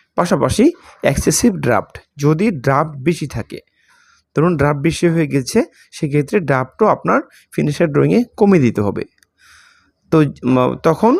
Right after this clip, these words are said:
আপনার যে simplex মেশিনে যে ক্রিল ব্রেকেজ, পিছনে যে ব্রেকেজটা, হ্যাঁ, স্লাইভার ছিঁড়ে যাওয়ার যে বিষয়টা, সেটা আর থাকবে না।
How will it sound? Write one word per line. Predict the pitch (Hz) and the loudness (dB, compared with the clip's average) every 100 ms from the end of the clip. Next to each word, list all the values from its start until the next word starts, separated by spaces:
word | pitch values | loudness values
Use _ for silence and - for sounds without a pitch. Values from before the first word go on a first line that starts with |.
| - | -2
আপনার | - - 143 | -6 -2 0
যে | 135 143 | 2 0
simplex | 139 143 143 151 - | 0 0 0 0 0
মেশিনে | 139 165 180 | -2 2 2
যে | 220 156 | 2 2
ক্রিল | - 147 | 2 0
ব্রেকেজ, | 135 139 135 170 | 2 0 0 0
পিছনে | 147 - 143 139 | -2 0 0 0
যে | 139 | 0
ব্রেকেজটা, | 123 131 143 - 220 302 - - - - _ | 0 0 0 0 0 0 -2 -20 -20 -20 _
হ্যাঁ, | 190 233 - | 2 2 2
স্লাইভার | 110 - 135 135 | 0 -2 0 0
ছিঁড়ে | 139 151 147 | 0 2 2
যাওয়ার | 147 143 | 4 2
যে | 131 | 0
বিষয়টা, | 127 123 143 202 | -4 -2 -2 -2
সেটা | - 127 233 | -2 0 2
আর | 185 | 0
থাকবে | 185 123 107 107 | -2 -8 -4 -6
না। | 98 | -6